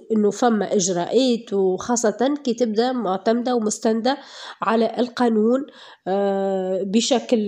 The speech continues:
يعني عام. به خليني فيما تبقى من وقت نعطيكم بعض الآراء والقراءات الأخرى. الأزهر العكرمي،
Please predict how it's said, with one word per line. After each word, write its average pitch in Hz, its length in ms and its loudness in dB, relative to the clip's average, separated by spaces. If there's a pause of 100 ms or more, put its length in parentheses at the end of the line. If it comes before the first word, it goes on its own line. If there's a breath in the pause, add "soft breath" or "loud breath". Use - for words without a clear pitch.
يعني 196 720 2
عام. 170 280 -2 (440 loud breath)
به 294 160 4
خليني 311 480 2
فيما 262 240 2
تبقى 214 520 -4 (240)
من 240 120 4
وقت 233 380 2
نعطيكم 311 440 -2 (140)
بعض 294 260 2
الآراء 233 480 2
والقراءات 254 720 0
الأخرى. 202 360 -4 (880)
الأزهر 240 340 2
العكرمي، 208 920 0